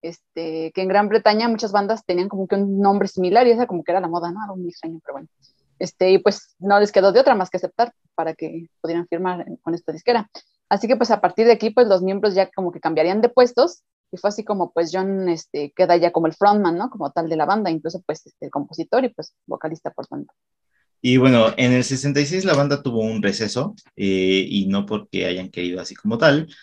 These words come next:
Speaker 2: sino porque John Fogerty y Doug Clifford,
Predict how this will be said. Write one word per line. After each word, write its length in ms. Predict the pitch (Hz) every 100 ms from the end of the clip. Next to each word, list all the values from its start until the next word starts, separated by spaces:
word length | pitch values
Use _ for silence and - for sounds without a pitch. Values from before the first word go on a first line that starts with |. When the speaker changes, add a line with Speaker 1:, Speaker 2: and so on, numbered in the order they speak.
| _
Speaker 2:
sino 280 | - 127 131
porque 340 | 135 131 147 135
John 140 | 156
Fogerty 720 | 160 165 175 156 156 156 131
y 40 | 104
Doug 260 | 101 113 -
Clifford, 520 | 165 156 131 139